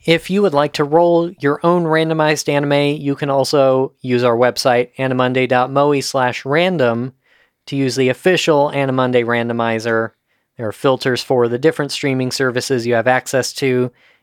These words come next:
uh, watch list and history and all of that kind of stuff.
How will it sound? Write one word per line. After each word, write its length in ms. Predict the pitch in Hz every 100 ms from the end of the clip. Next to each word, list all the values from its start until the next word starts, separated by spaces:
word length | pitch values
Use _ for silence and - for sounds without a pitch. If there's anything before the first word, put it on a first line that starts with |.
| _
uh, 340 | 127 110 104 107
watch 380 | 135 160 - 160
list 380 | 147 139 - 127
and 100 | 113
history 520 | 156 143 - 131 127
and 80 | 123
all 240 | 117 113
of 80 | 113
that 180 | 117 120
kind 180 | - 120
of 60 |
stuff. 560 | - - 117 113 -